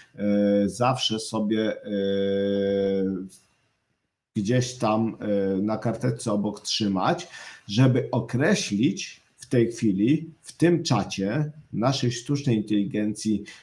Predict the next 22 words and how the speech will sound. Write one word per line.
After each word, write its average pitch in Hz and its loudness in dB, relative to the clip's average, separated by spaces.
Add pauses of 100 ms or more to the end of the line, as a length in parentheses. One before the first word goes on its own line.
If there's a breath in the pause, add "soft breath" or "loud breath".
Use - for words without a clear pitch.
(120 loud breath)
kim 156 4 (120)
ona 92 -2
jest 110 -2 (500)
i 143 6
dla 107 2
kogo 117 0
i 104 -2
co 104 -4
ma 95 -4
napisać. - -8
I 127 -8
tu 143 -8
pozwolę 120 2
posłużyć 113 -4
się 107 -2
takimi 113 0
dwoma 117 0
grafikami, 101 -2 (480 loud breath)
e, 104 4
mianowicie 113 2 (680 loud breath)
prompt 151 0 (140)
planning 104 0